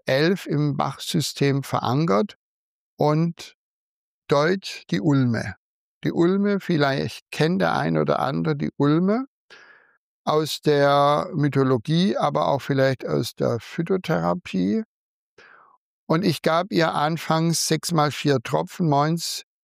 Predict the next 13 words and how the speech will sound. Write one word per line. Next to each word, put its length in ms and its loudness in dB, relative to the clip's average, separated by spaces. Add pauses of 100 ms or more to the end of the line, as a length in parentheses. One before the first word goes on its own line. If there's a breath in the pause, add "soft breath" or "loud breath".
als 500 -4 (500)
schon 240 -2
nach 160 0
zwei 360 0
Stunden, 720 0
immer 240 2
so 140 -2
alle 220 2
zwei, 280 0
drei 260 -2
Stunden, 580 0 (340)
vier 320 0
Tropfen, 680 0